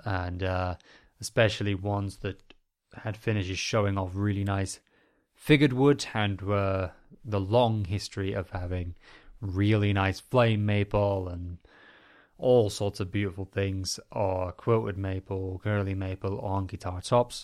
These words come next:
Of course, that's something that we all love, and it's a classic. It's a classic if you're a kind of tone wood person. I don't wanna say believer. That sounds like I've made it into some kind of cult for tone wood. But if you are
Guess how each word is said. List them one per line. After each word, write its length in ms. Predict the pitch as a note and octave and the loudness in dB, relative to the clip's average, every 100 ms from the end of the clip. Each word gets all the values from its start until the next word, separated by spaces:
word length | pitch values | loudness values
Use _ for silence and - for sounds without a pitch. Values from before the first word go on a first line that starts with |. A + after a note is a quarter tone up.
| - | -8
Of 200 | G#2 - | -8 -4
course, 340 | - A#2 G#2 | 2 2 2
that's 220 | G#2+ G2+ | -2 -4
something 380 | - G#2+ G#2+ G2 | -4 -6 -4 -4
that 200 | F#2+ G#2+ | -6 -6
we 240 | G#2 G2 F#2+ | -6 -4 -4
all 240 | G2 F#2 | -6 -2
love, 260 | G2+ C3+ - | 2 2 0
and 100 | F#2+ | -4
it's 140 | F2+ | -2
a 40 | B2 | 2
classic. 460 | C#3+ E3 E3 A2+ - - - - | 6 6 4 -2 -4 -20 -18 -6
It's 160 | A#2 - | -4 -4
a 40 | |
classic 400 | A2 G2+ F#2+ G2+ | 0 0 -2 -4
if 120 | G2 | -4
you're 160 | G2 F#2+ | -4 -4
a 60 | F2+ | -6
kind 220 | - F2 | -6 -6
of 120 | F2+ | -2
tone 260 | - C#3+ C3+ | 4 4 4
wood 240 | C3 A#2+ - - - _ _ - | 0 -2 -10 -20 -20 _ _ 2
person. 460 | - C#3 B2+ C3 A2 - | 6 6 6 0 0 -2
I 40 | |
don't 80 | B2+ | -2
wanna 100 | G#2 | -2
say 100 | - | -4
believer. 600 | F2+ G#2 G#2 A2 G2+ G2 | -4 -2 -2 -2 -4 -6
That 140 | F2 A2+ | -6 -8
sounds 260 | G2+ G2 | -8 -6
like 160 | G2 - | -6 -4
I've 180 | F#2+ - G#3+ - - - | -4 -6 -14 -20 -18 -4
made 280 | A#2+ G#2 | 0 2
it 80 | G2 | 2
into 140 | G2 F#2+ | 0 -2
some 220 | G#2+ G2+ | -2 0
kind 180 | G#2 G2+ | 0 -2
of 160 | - | -6
cult 380 | - B2 A2+ A2+ | -2 0 0 -4
for 160 | - F#2+ | -8 -6
tone 300 | - G2 F#2+ | -2 -2 -4
wood. 140 | F#2+ - | -4 -4
But 140 | A2 - - - | -4 -6 -18 -8
if 240 | A#2 G2+ A2 | -6 -2 -2
you 200 | G#2 - | -2 0
are 320 | F#2+ F#2+ | 0 0